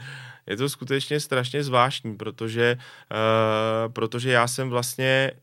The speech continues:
já jsem nikdy za to nic nechtěl, jo. A jediný, a vždycky jsem to řekl na rovinu,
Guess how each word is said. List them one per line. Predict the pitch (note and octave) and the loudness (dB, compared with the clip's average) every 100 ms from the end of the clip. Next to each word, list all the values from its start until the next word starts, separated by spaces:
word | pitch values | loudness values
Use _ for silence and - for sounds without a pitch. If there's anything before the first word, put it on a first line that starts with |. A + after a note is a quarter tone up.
| _ - | _ -8
já | A2 A2+ | -2 -2
jsem | C#3 C#3+ C3 | 0 -2 0
nikdy | C#3 C#3 D3+ | -2 0 0
za | C3+ B2 | 2 -2
to | B2+ | -2
nic | D3 D#3+ - | -2 -2 -2
nechtěl, | D#3 E3 - E2 G#2 - - G#2 | -4 -4 -6 -6 -8 -18 -14 -6
jo. | F#2+ G2 B2 - - - - - | -4 -4 -8 -16 -20 -20 -8 0
A | G#2+ A2 A2 | 4 4 4
jediný, | A2+ B2 C3 C#3+ D3+ | 2 -2 -2 -2 0
a | A2 | 0
vždycky | A#2+ C#3+ D#3 | 0 -4 -4
jsem | D3+ D3+ | -4 -2
to | C3 | -2
řekl | A#2+ C#3+ C#3 | 0 0 0
na | A#2+ | 0
rovinu, | C#3 C#3 C#3+ D3 C#3+ | 0 0 0 0 -2